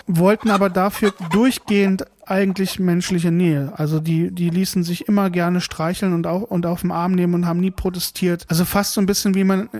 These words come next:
in der Psychologie sagt, die waren securely attached. Also die hatten so eine, so ein Urvertrauen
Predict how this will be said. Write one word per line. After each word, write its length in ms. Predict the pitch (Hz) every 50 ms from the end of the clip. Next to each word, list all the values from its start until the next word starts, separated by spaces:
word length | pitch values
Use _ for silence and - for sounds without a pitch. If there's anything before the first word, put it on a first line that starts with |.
| - - 339 285
in 80 | 196
der 80 | 180 175
Psychologie 560 | - - 202 180 196 185 175 170 160 175 190
sagt, 400 | 180 185 190 190 190 - - - - -
die 140 | 185 165
waren 420 | 165 175 175 180 175 175 175 185 - -
securely 680 | - - - - 185 175 - - 214 202 196 190 190 170
attached. 520 | 160 - - 185 185 175 - - - -
Also 180 | 175 165 170 170
die 140 | 170 165
hatten 240 | 165 190 - - 175
so 140 | 160 165 170
eine, 280 | 160 160 160 156 160 - _ _
so 140 | - 170 170
ein 120 | 160 175 -
Urvertrauen 1040 | - 240 220 240 226 - - 185 160 - - - 170 151 147 151 151 151 151 165 170